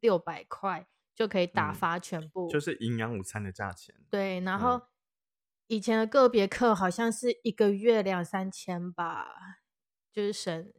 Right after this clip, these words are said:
Speaker 1: 省了两三千。
Speaker 2: 嗯。
Speaker 1: 对，然后那时候他还，呃，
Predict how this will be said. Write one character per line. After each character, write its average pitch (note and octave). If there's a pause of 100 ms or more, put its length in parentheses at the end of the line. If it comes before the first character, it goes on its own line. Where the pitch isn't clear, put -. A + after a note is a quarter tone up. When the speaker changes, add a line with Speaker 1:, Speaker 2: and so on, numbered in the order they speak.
(200)
Speaker 1:
省 F3
了 F3
两 E3+
三 F3
千。 D#3+
Speaker 2:
嗯。 F#2+
Speaker 1:
对， - (640)
然 F#3
后 A3+ (720)
那 A#3
时 -
候 G#3+ (960)
他 A3
还， F#3 (680)
呃， D#3+